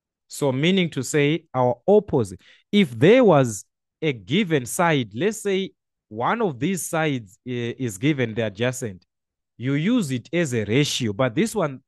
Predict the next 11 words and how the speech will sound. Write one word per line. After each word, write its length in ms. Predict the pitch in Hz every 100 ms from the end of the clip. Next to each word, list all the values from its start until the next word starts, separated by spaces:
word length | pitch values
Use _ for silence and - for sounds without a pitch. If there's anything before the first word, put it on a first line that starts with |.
| _
nothing 480 | 120 170 214 208 170
is 140 | 120
given 360 | 98 151 123 104
here. 200 | 117 104 _ _ _
So 220 | - 160 165
it 180 | 160 -
means 500 | 143 185 214 147 98 _ _ _ _ - 175
as 280 | 165 120 -
it 240 | 226 - -
is, 320 | 165 127 107 -
our 220 | 135 139